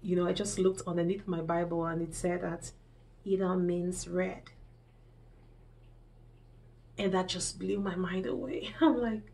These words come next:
"Wait, he wanted some red stew and then his name is now red?" So what does that tell me? That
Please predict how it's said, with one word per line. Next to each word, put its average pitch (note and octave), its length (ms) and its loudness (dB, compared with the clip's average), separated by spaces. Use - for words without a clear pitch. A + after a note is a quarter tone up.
"Wait, - 380 2
he C4 220 0
wanted C#4 440 8
some A3+ 240 4
red A3 280 6
stew A3 380 4
and F#3+ 140 4
then G#3+ 180 6
his F#3+ 260 4
name G#3+ 540 8
is G3+ 220 2
now F#3+ 420 6
red?" G3 580 4
So - 500 6
what A#3+ 340 8
does A#3+ 160 8
that A3+ 220 6
tell A#3+ 260 6
me? F3+ 320 4
That F#3 380 0